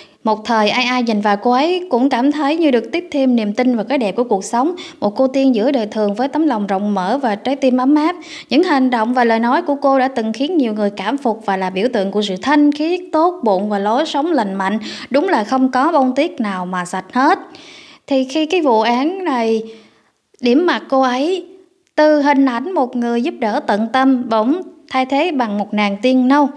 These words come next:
gắn liền với những cuộc vui không lành mạnh. Thế là từ một hình tượng hoàn mỹ, giờ đây cô tiên ấy đã bị nhiều người ngao ngán, thất vọng. Người ta tiếc cho một biểu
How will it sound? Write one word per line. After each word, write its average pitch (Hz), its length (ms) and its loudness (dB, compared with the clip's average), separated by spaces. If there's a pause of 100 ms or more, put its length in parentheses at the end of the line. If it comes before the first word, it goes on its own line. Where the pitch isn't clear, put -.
(340)
gắn 294 260 0
liền 262 260 2
với 277 120 0
những 262 200 2
cuộc 220 200 -4
vui 269 220 4
không 294 340 2
lành 208 240 0
mạnh. 202 300 -4 (800)
Thế 339 100 2
là 233 300 2
từ 214 160 -2
một 208 280 -2
hình 214 240 -2
tượng 202 240 2
hoàn 202 300 0
mỹ, 196 240 2
giờ 247 160 0
đây 214 140 2
cô 240 180 -2
tiên 240 240 2
ấy 247 180 0
đã 254 100 0
bị 196 200 -2
nhiều 202 260 0
người 196 280 0
ngao 240 340 2
ngán, 262 420 0
thất 370 260 -4
vọng. 220 300 2 (920)
Người 269 120 4
ta 311 200 2
tiếc 381 440 0
cho 311 180 4
một 269 200 2
biểu 233 160 2